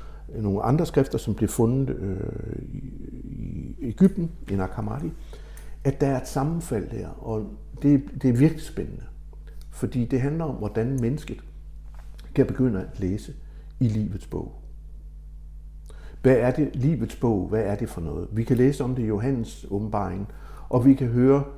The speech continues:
Edgar Cayce, som den amerikanske sovende profet, som de fleste måske kender,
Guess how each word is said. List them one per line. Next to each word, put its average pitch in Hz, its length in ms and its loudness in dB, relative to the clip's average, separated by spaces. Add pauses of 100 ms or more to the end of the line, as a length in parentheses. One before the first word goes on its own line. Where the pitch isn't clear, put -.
(300)
Edgar 123 340 4
Cayce, 120 460 0
som 95 300 -4
den 101 180 0
amerikanske 95 640 -2
sovende 113 360 -2
profet, 117 460 -2
som 98 180 -4
de - 120 -10
fleste - 380 -4
måske 110 240 -8
kender, 156 280 0